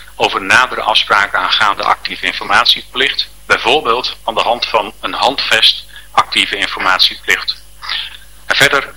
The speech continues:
kan er geen honderd procent garantie worden gegeven, wel de inzet daartoe, aangezien het mensenwerk is en er dus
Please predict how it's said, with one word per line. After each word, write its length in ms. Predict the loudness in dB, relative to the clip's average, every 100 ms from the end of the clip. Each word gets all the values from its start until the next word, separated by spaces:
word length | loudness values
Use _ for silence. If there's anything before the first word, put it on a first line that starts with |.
| -8 0
kan 140 | 2
er 80 | 2
geen 200 | 0 0
honderd 300 | -4 -4 -4
procent 360 | 0 0 0
garantie 460 | 0 2 4 2 2
worden 260 | -2 -2 -4
gegeven, 600 | -2 0 0 0 -6 -10 -18
wel 640 | -4 2 4 2 -4 -14 -20 -20 -16
de 180 | -12 -8 -4
inzet 480 | -2 0 -2 -6 -4
daartoe, 460 | -2 -2 -6 -10 -14 -14 -14 -4
aangezien 400 | 0 2 2 0
het 100 | -2
mensenwerk 640 | 0 2 4 2 2 0 0
is 400 | 0 0 0 -10 -10
en 160 | -4 -2
er 120 | -2
dus 400 | 0 2 2 -2